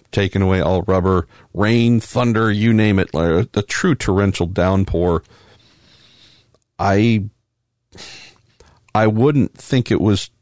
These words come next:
too crazy to try and set things up in a way where, uh, they wanted to do a couple of exploratory laps where the crazy,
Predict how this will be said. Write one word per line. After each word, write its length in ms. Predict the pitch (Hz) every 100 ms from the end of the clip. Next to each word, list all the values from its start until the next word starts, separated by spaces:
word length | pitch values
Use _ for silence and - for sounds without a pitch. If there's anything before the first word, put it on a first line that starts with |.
| _ _ -
too 500 | - - 170 156 120
crazy 920 | - - 104 98 90 92 90 82 82
to 140 | - -
try 380 | - 101 92 90
and 180 | 82
set 360 | - - 104 -
things 340 | 98 92 87
up 180 | 87 -
in 80 | 78
a 80 | 85
way 380 | 85 85 85 85
where, 460 | 85 85 82 78 - - - - _
uh, 140 | 87 82
they 140 | 90
wanted 340 | 90 92 90 -
to 80 | 92
do 140 | 90
a 60 | 85
couple 420 | - 107 101 92
of 100 | 90
exploratory 840 | - - - 95 92 87 - 85
laps 540 | 82 90 87 - - - _ _ _ _ -
where 420 | 95 92 90 87
the 320 | 87 87 87 -
crazy, 1200 | - 110 110 117 117 113 110 104 92 82 73